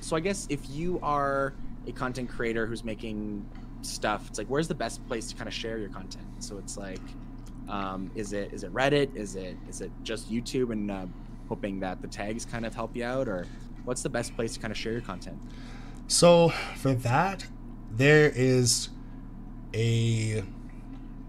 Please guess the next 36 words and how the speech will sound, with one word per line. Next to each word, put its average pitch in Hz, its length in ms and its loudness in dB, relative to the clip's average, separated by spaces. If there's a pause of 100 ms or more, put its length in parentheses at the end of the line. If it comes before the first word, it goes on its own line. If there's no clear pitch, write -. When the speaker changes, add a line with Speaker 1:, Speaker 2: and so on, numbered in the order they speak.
(1400)
Speaker 2:
how 107 120 -4
do 104 60 0
I 101 40 -2
say 101 220 0
this? 98 280 -4
There's 143 400 8
a, 131 640 8 (1500)
there's 123 200 2
a 113 80 2 (400)
fast - 640 4
and 120 120 2
easy 123 420 6
answer, 139 400 6
and 120 160 4
there's 123 160 4
also 113 240 2
a - 20 0
much 110 300 -2
more 107 120 -2
complex 98 560 -2
answer. - 420 -6 (240)
The 180 60 -2
fast - 320 4
and 170 100 2
Speaker 1:
Right. 165 100 6
Speaker 2:
easy 139 220 8
answer 123 300 2
would 110 160 2
be, 113 300 0 (640)
uh, 104 400 2
Twitter. 92 360 -2 (640)
Share 113 220 0
your 139 100 6
stuff 127 260 4
on 110 140 2
Twitter, 95 340 -6